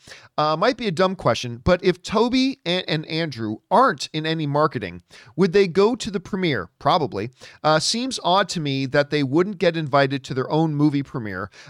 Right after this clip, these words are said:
Uh, no way Sony thinks they can keep it a secret before the sixteenth. Hashtag big surprises." Yeah, well, look, you gotta remember, in X-Men Days of Future Past,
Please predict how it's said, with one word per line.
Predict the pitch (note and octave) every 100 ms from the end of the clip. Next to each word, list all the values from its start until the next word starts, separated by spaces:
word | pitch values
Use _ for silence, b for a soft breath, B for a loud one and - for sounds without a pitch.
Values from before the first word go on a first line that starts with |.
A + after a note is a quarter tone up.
| -
Uh, | C#3+
no | C#3+ E3 A3
way | G#3 G3
Sony | G3 - F#3 F#3
thinks | F3+ E3+ E3
they | D#3
can | C#3+ C#3+
keep | - D#3
it | C#3
a |
secret | C3 E3+ D#3 C3+
before | C3 C#3+ D3
the | C3+
sixteenth. | - D3 - D#3 C#3 B2+ - b b
Hashtag | D3+ E3 - E3 C#3 A2
big | A3 C#4 F4
surprises." | - G#4+ F#4+ A4 A3+ G#3 F#3+ G#3+
Yeah, | B3 b b -
well, | D#4
look, | F4 - _ _ _ _ -
you | A3
gotta | C4+
remember, | C4 B3+ D4 F3 -
in | G#3+ A3 G#3+ G#3 G3+ _ _ _ _ _ -
X-Men | G#3+ - A3+ A3+ A3+ G#3+
Days | F3 G3 F#3
of | F#3
Future | F#3 D#3 C#3
Past, | - G3 F3 F2+ - - -